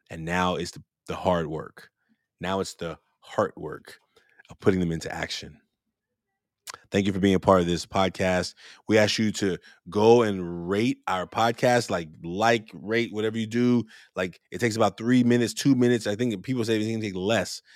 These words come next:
Give us a review. Let us know how we're doing, and let us know how we can make it even better for you. And if you know anybody that we should be talking to, please let them know, let us know. We would love to meet them somewhere and find a way to have these conversations with them as well. We really appreciate you for all you've done.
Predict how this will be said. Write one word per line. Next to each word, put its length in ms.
Give 120
us 100
a 60
review. 380
Let 140
us 140
know 100
how 160
we're 120
doing, 360
and 120
let 120
us 140
know 100
how 120
we 120
can 120
make 180
it 60
even 160
better 260
for 160
you. 280
And 80
if 60
you 60
know 80
anybody 400
that 100
we 100
should 140
be 60
talking 340
to, 220
please 340
let 220
them 200
know, 180
let 200
us 220
know. 320
We 60
would 80
love 160
to 60
meet 200
them 180
somewhere 480
and 120
find 260
a 40
way 160
to 80
have 180
these 120
conversations 540
with 100
them 160
as 100
well. 300
We 60
really 180
appreciate 540
you 220
for 180
all 180
you've 160
done. 320